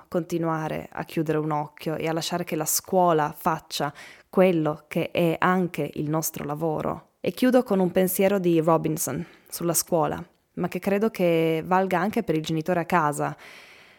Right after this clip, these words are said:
Ehm, parafrasato fa più o meno così: "Dobbiamo ripensare i principi fondamentali sui quali educhiamo i nostri figli.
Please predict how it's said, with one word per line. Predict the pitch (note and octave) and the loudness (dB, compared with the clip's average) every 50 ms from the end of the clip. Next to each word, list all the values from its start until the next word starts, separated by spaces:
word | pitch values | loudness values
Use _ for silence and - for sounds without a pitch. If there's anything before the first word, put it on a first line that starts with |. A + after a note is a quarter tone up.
| _ _ | _ _
Ehm, | - - F3 E3+ E3 E3 E3+ E3+ E3+ E3 E3 E3 E3 - - | -6 0 2 4 4 4 4 4 2 0 0 -2 -2 -2 2
parafrasato | - F#3 F#3+ - - G3 G3 G3 A#3 A#3 A#3+ | 2 2 4 4 2 2 2 2 2 0 0
fa | - F#3+ E3 | 0 0 2
più | - F#3+ F#3 | 4 4 4
o | |
meno | E3+ F3 F#3 F#3+ F#3+ | 6 6 6 6 4
così: | - - E3 D3+ D#3 D3 D3 D3+ - - - _ _ _ _ _ _ _ _ _ _ _ _ _ _ _ - - - | 4 2 2 2 2 2 2 0 -4 -10 -18 _ _ _ _ _ _ _ _ _ _ _ _ _ _ _ -20 -4 0
"Dobbiamo | - F3+ F3 F3+ A3 A3+ A#3+ B3+ A#3+ | 0 2 2 4 4 4 4 4 4
ripensare | A3+ G#3+ F#3+ - F#3 F3 E3+ - - F#3 F3 E3 E3 E3+ F3+ F3+ - - - _ _ _ _ _ _ | 4 2 2 2 0 0 0 0 0 0 0 0 0 -2 -2 -4 -6 -10 -16 _ _ _ _ _ _
i | - F#3+ | -2 -2
principi | - - F#3+ F#3 F#3 - - - A3 A3 - - F#3+ | 0 0 0 0 0 0 -2 -2 -2 -2 -2 -2 -4
fondamentali | - - - - A3+ A#3 A3+ G#3 G3 F3+ E3+ D#3+ D#3+ - F3+ E3 D#3 D#3+ D#3 D#3+ D3+ - - | -4 -2 0 2 2 4 4 2 2 0 0 -2 -2 -2 -2 -2 0 -2 -2 -4 -4 -6 -8
sui | - - F3 F3 | -6 -4 -4 -4
quali | - - F3 E3+ F3 F3 F3+ F3 | 0 0 0 0 0 0 -2 -2
educhiamo | - D#3+ D#3 D#3+ - - D#3+ D3+ D3+ D3+ | -2 -4 -4 -6 -4 -4 -2 -2 -2 -2
i | |
nostri | D3+ D#3 D#3 - - E3 | -4 -6 -6 -6 -6 -8
figli. | - - E3 D#3+ D#3 D3+ D#3 D#3 D#3 E3+ | -6 -6 -6 -4 -4 -6 -6 -8 -10 -10